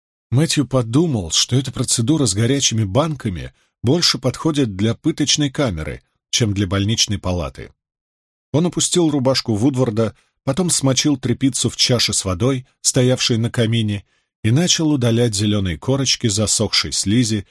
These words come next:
вокруг ноздрей судьи. Распухшее лицо Вудворда покрылось потом, от него исходил жар, как от раздуваемого мехами горна. «Какой?» прошептал Вудворд,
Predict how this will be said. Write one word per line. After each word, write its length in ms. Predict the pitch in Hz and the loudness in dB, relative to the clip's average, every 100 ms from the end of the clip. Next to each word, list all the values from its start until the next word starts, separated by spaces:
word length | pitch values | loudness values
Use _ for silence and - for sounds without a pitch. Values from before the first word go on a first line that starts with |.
| _ _ | _ _
вокруг 420 | 101 110 135 143 | -4 -2 -4 -2
ноздрей 400 | 113 95 92 98 | -2 -2 0 -2
судьи. 500 | 90 95 82 73 64 _ _ _ _ _ _ _ _ _ _ - | -2 -4 -4 -8 -8 _ _ _ _ _ _ _ _ _ _ -2
Распухшее 600 | 120 - 190 - - 135 | 0 0 0 0 2 2
лицо 560 | 127 127 - 127 123 | 2 0 0 2 2
Вудворда 560 | 107 113 139 120 110 104 | 0 0 0 0 -2 -4
покрылось 580 | - 104 - 139 131 - | -2 -4 2 2 2 0
потом, 540 | - 120 131 120 113 _ _ - | -2 -4 -2 -6 -8 _ _ -6
от 160 | 101 | -2
него 240 | 110 104 98 | 0 2 0
исходил 420 | - 95 90 95 | 0 -2 -2 -2
жар, 380 | 92 117 131 _ _ _ _ - | 0 0 -2 _ _ _ _ -4
как 200 | 110 113 | -2 0
от 120 | 120 | 0
раздуваемого 800 | 113 92 110 123 139 135 127 117 | 0 0 2 2 4 4 2 2
мехами 480 | 107 101 110 104 101 | 0 -2 -2 0 -2
горна. 600 | 87 98 90 78 67 - _ _ _ _ _ _ - | 0 -2 -2 -6 -10 -14 _ _ _ _ _ _ -10
«Какой?» 640 | - - - 92 - - _ _ _ _ | -10 -6 -4 -4 -6 -14 _ _ _ _
прошептал 500 | - 92 101 - 85 | -4 -2 -2 -2 -6
Вудворд, 560 | 82 107 104 110 - - | -2 -2 0 -2 -4 -20